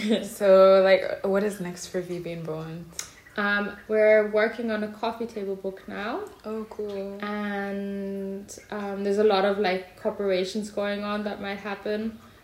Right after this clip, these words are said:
Speaker 2: Um, but we're very picky with those, so who knows?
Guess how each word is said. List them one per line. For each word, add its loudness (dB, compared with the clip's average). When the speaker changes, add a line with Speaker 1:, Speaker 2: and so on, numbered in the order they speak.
Speaker 2:
Um, -8
but 0
we're 0
very 2
picky -6
with -8
those, -6
so -10
who -10
knows? -14